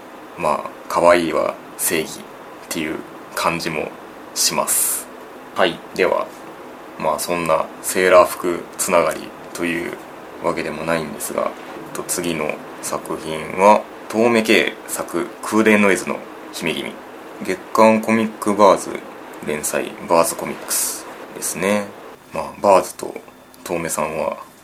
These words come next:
長い付き合いですからね。<laughs> いや、<laughs> よくは知りませんが。まあ、遠目さんの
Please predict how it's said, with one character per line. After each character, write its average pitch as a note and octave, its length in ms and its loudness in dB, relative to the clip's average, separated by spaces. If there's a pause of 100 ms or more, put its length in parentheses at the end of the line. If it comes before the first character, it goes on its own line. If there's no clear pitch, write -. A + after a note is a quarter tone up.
(580)
長 D#2 260 2
い C#2+ 80 -4
付 - 180 -2
き - 80 0
合 D#2 60 2
い - 40 -6
で - 100 -10
す - 80 -6
か - 100 -6
ら C#2+ 100 -6
ね。 F2+ 220 -4 (320)
<laughs> - 340 -2
い G2+ 60 -2
や、 E2 140 -4 (340)
<laughs> - 320 -8
よ G#2+ 140 2
く - 100 0
は E2 80 6
知 F2+ 120 0
り F2 60 0
ま F2 120 0
せ E2 120 -2
ん - 100 -10
が。 - 120 -6 (920)
ま G2+ 380 8
あ、 - 40 -10 (580)
遠 G#2+ 140 2
目 A2+ 120 8
さ G#2+ 160 6
ん G2+ 100 4
の F#2+ 260 2